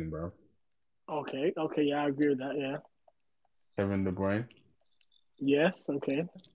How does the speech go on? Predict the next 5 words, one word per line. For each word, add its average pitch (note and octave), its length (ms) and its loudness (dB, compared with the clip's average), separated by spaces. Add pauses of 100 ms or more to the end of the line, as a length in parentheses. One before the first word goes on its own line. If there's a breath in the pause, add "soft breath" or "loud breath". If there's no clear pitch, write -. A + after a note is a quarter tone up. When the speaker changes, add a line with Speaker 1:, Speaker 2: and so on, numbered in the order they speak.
(140)
Speaker 1:
Um, F#2 800 0 (220)
Modric. G2 440 2 (1300)
Speaker 2:
<laughs> - 140 -8 (100)
Okay, C3+ 520 0
yeah. C3 120 -4